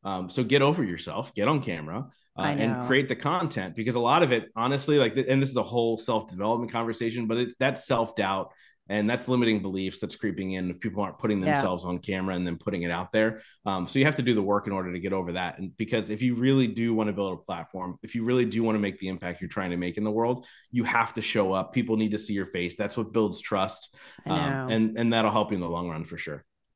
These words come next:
Speaker 2: So true. And I am sadly a little guilty of that, Justin. <laughs>
Speaker 1: <laughs> Look, we,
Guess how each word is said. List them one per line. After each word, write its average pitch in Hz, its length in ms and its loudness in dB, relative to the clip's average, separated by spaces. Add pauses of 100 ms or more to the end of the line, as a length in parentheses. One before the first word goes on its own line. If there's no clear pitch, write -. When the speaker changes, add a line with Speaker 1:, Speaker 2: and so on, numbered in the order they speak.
Speaker 2:
So 156 240 -4
true. 127 480 0
And 156 100 -2
I 156 120 2
am 156 440 2
sadly 139 480 2
a 131 80 0
little 131 160 -2
guilty 131 380 -6
of - 140 -6
that, - 280 -4 (240)
Justin. - 380 -8 (420)
<laughs> 302 80 10 (320)
Speaker 1:
<laughs> 220 640 4
Look, 165 160 10
we, 196 140 8